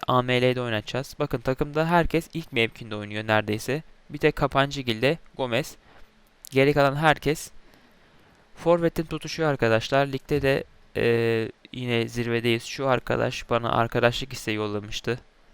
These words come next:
Kabul etmiyorum. Dediğim gibi dostluk maçı yollar, bir şey yapar, taktiğimi çözer. Ben bu arkadaşı diğer ilk maçta yendim. Bundan on gün sonra da diğer maçta da yenerim.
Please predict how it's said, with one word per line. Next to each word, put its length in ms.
Kabul 240
etmiyorum. 460
Dediğim 260
gibi 200
dostluk 360
maçı 240
yollar, 440
bir 60
şey 140
yapar, 280
taktiğimi 500
çözer. 340
Ben 240
bu 80
arkadaşı 520
diğer 320
ilk 200
maçta 300
yendim. 420
Bundan 300
on 240
gün 100
sonra 320
da 120
diğer 240
maçta 360
da 40
yenerim. 420